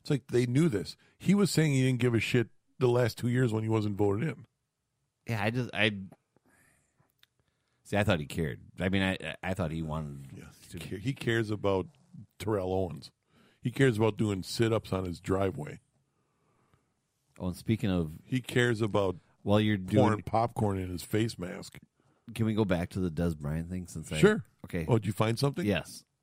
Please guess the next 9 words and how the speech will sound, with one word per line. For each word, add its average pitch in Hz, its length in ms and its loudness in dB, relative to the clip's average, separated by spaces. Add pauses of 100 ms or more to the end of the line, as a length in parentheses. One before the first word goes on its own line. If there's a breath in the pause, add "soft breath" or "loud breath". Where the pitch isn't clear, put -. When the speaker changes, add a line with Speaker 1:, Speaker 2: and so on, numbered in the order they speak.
(220)
Speaker 2:
Uh, 87 300 -4 (140)
Speaker 1:
<laughs> 92 160 -8
Speaker 2:
Randall's 113 340 4
Co-, 107 160 -4 (120)
Randall 107 260 -2
Cobb, 101 320 2
sixty-six - 720 -12
receptions. 95 680 -8 (140)
Speaker 1:
Okay. 120 300 2